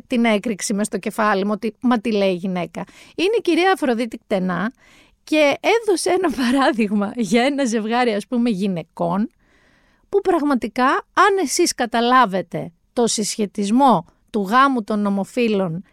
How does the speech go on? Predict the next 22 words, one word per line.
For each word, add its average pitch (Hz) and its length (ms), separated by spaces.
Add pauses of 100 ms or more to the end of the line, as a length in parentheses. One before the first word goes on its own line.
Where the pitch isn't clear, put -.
με 220 280
αυτό 233 340
που 240 100
είπε 226 120
η 202 40
κυρία 220 200
Κτενά, 214 360 (540)
ελάτε 254 560 (180)
να 262 140
μου 233 100
το 226 120
πείτε 320 200
και 262 120
εμένα. 233 400
Γιατί 214 300
εγώ, 233 260
ειλικρινά 214 520
σου - 140
λέω, 240 100
Θανάση, 226 340
το - 80
ξανάκουσα, 202 640